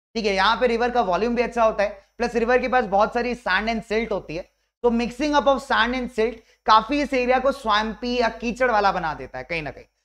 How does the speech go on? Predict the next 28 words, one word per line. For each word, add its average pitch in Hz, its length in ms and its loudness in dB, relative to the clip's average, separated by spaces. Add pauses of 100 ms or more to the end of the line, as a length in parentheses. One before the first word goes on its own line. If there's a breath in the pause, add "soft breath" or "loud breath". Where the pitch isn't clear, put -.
(220)
ठीक 233 100 -2
है, 180 80 0
तो 180 120 -4
अगर 214 200 4
आप 247 80 4
दूधवा 220 360 2
नेशनल 240 280 -2
पार्क 208 240 2
जाएंगे, 190 340 -2
तो - 360 -4
आपको 208 200 0
तेराई 226 300 0
रीजन 208 300 -6
काफी 202 280 0
अच्छे 180 160 -6
से 170 60 -4
देखने 151 260 -8
को 143 60 -12
मिलेगा। 127 340 -10 (220 soft breath)
I 202 100 2
think 247 220 -2
it's 247 100 -2
in 247 180 -2
पीलीभीत 233 520 -4
tiger 202 200 2
reserve 175 320 -2
as 147 180 -4
well, 151 120 -8